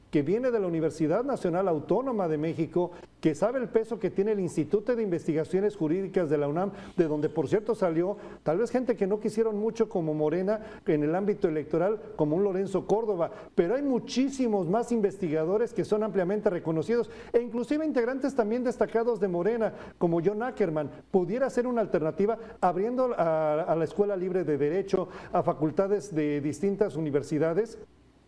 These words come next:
y sobre todo a los colegios doctorados en materia de derecho que conocen perfectamente de lo que está sucediendo en el país, porque es una realidad, Víctor. Al menos la Procuración de Justicia, tenemos un grave problema. No hay rompimientos con los gobiernos de los estados,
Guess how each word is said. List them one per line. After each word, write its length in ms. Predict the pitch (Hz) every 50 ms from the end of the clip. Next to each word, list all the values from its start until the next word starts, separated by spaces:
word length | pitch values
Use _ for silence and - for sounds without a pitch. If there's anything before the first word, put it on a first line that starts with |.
| _ _
y 100 | 170 175
sobre 240 | 147 185 185 170 160
todo 320 | 151 - 190 202 240 247 - - - - _
a 140 | - 170 175
los 240 | 175 175 175 175 -
colegios 500 | - 175 160 156 190 214 208 247 247 208
doctorados 640 | 196 190 - - - 160 147 156 175 214 233 220 -
en 100 | 196 175
materia 360 | 160 151 151 180 175 202 208
de 120 | 190 175
derecho 380 | 147 147 143 160 156 - 214 208 - - -
que 140 | - - 202
conocen 540 | 196 - 202 190 180 185 220 226 - 240 220
perfectamente 640 | - 196 160 - 185 180 214 185 180 190 175 214 208
de 80 | 190
lo 120 | 170 165 -
que 80 | -
está 200 | 151 143 - 165
sucediendo 500 | 156 185 - - 170 147 160 165 170 165
en 60 | 165 156
el 100 | 151 143
país, 260 | 151 170 180 185 180 - - - - -
porque 220 | - 196 196 277
es 100 | 269 -
una 140 | 262 247 226
realidad, 380 | 196 185 165 156 175 190 190
Víctor. 340 | 170 180 147 143 160 139 - - - - - - _ - _ _ _ _ - -
Al 120 | 151 170
menos 220 | 214 269 277 262
la 80 | 220 185
Procuración 520 | 147 175 170 - 180 175 160 165 208 220
de 80 | 208 202
Justicia, 640 | 208 - 143 - - - 190 160 - 156 151 135 139 - - - - - _ - _ _ - - -
tenemos 400 | - 180 175 208 233 226 208 214 208
un 60 | 202
grave 220 | 196 196 196 185
problema. 400 | 156 - 151 151 151 151 156 143 - - - _
No 120 | 175 170
hay 80 | 214 233
rompimientos 640 | 233 240 220 - 208 175 180 202 214 208 233 220 220
con 160 | - 185 170
los 140 | 151 147 131
gobiernos 400 | 143 151 139 175 190 190 196 170
de 100 | 175 160
los 160 | 143 139 110
estados, 480 | 139 - - 185 175 165 156 147 -